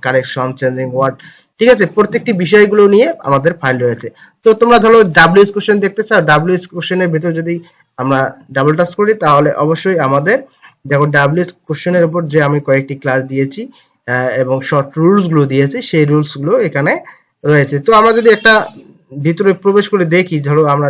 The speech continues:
ডাব্লিউএইচ কোশ্চেনের একটা ক্লাস দেখলাম, ঠিক আছে? আসলে পেজগুলো আমাদের কিরকম রয়েছে। তো এখানে দেখো পরিপূর্ণভাবে এখানে সাজানো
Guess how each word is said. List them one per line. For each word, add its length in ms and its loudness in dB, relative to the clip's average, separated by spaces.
ডাব্লিউএইচ 360 -2
কোশ্চেনের 360 -4
একটা 200 -10
ক্লাস 180 -2
দেখলাম, 280 -4
ঠিক 140 0
আছে? 120 0
আসলে 180 0
পেজগুলো 340 4
আমাদের 220 2
কিরকম 400 -2
রয়েছে। 280 -10
তো 80 -
এখানে 280 2
দেখো 140 0
পরিপূর্ণভাবে 640 0
এখানে 260 0
সাজানো 400 -2